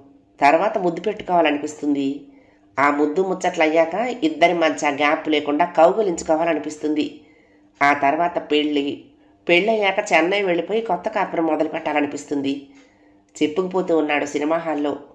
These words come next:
అప్పటి వరకు తన మీదకు ఒరిగిపోయి తన కబుర్లు వింటున్నదల్లా కొంచెం దూరంగా జరిగింది.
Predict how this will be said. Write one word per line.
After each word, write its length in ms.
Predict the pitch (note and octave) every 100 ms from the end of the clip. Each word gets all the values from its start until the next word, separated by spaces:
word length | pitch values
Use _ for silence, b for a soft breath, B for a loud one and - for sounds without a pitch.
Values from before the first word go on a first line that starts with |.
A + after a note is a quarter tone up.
| b b b b b b b C3+
అప్పటి 320 | C#3+ C#3 C#3+
వరకు 360 | D3+ D#3 E3+
తన 200 | E3+ D3
మీదకు 380 | D3 E3 F#3+ F3
ఒరిగిపోయి 880 | D3+ D#3 E3+ F#3 F3 D3+ D3 - - D#3
తన 80 | D#3
కబుర్లు 440 | D#3+ E3 A#3 A3
వింటున్నదల్లా 680 | F3+ E3+ E3+ D#3 D#3+ F3+ F#3+
కొంచెం 360 | D3+ D3+ D3
దూరంగా 360 | D3 E3+ F3+ E3
జరిగింది. 560 | D3 C#3+ D3 C#3 C3+